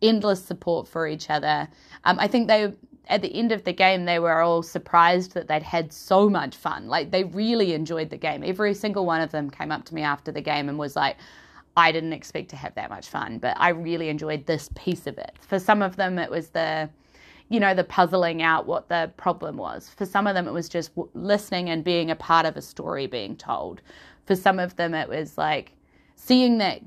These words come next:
that character sheet and seeing all those options and knowing you have all these choices as to, like, how to impact the game. Um, like, they really liked having the spells list and using those key spells to turn the tide, you know.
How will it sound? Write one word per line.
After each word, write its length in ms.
that 160
character 380
sheet 340
and 180
seeing 240
all 140
those 300
options 540
and 100
knowing 260
you 120
have 200
all 100
these 220
choices 720
as 260
to, 240
like, 200
how 180
to 160
impact 480
the 60
game. 420
Um, 720
like, 240
they 160
really 260
liked 340
having 320
the 80
spells 460
list 300
and 200
using 440
those 280
key 260
spells 420
to 120
turn 300
the 80
tide, 480
you 160
know. 200